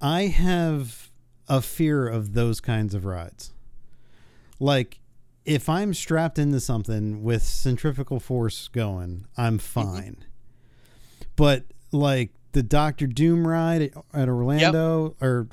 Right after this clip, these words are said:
Speaker 1: uh, Universal,
Speaker 2: Yeah.
Speaker 1: that kind of shit where you're being brought down and stopped,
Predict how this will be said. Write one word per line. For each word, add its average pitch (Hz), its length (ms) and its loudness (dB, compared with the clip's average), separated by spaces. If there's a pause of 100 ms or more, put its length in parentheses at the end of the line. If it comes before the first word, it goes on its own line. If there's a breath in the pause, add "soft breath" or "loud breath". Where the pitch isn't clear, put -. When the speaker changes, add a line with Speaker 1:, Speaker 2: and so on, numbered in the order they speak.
(100)
Speaker 1:
uh, 117 260 0
Universal, 151 720 2
Speaker 2:
Yeah. - 440 -10
Speaker 1:
that 170 260 2
kind 190 240 6
of 160 80 2
shit 143 340 0
where 123 160 2
you're 143 240 4
being 156 460 2
brought 131 360 0
down 127 380 4
and 104 180 -2
stopped, - 760 -2